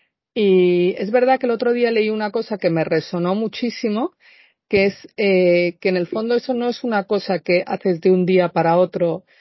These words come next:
ni que haya una receta que yo ahora te pueda decir, "Pues mira, lo que hago es que hago la reunión de los viernes". No,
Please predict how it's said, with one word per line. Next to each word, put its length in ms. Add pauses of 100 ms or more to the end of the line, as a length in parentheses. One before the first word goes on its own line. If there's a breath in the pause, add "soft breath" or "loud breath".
(180 soft breath)
ni 180
que 320
haya 240
una 180
receta 580
que 260
yo 100
ahora 160
te 100
pueda 180
decir, 300
"Pues 140
mira, 200
lo 120
que 80
hago 300
es 100
que 240
hago 220
la 100
reunión 340
de 80
los 160
viernes". 460
No, 320